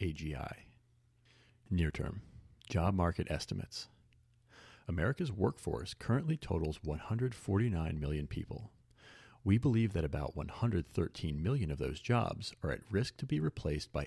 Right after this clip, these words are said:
A I or robots in the future. Around twenty-four million are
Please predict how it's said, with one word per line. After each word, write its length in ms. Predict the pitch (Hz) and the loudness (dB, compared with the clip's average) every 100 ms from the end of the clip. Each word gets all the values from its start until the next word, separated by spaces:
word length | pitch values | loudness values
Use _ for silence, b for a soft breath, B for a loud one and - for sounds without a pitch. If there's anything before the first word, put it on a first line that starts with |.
| - | 2
A 160 | 110 82 | 2 4
I 180 | 71 - | 0 -2
or 80 | 73 | -4
robots 500 | 82 123 85 - - | 0 0 0 -2 -6
in 140 | - 73 | -6 -6
the 60 | |
future. 480 | - - - 107 107 - _ B B B B - | -4 -6 -6 -10 -12 -14 _ B B B B 2
Around 260 | 80 76 | 2 2
twenty-four 440 | - 135 160 156 151 | 0 2 2 2 2
million 320 | 78 80 | 2 2
are 100 | 82 | 0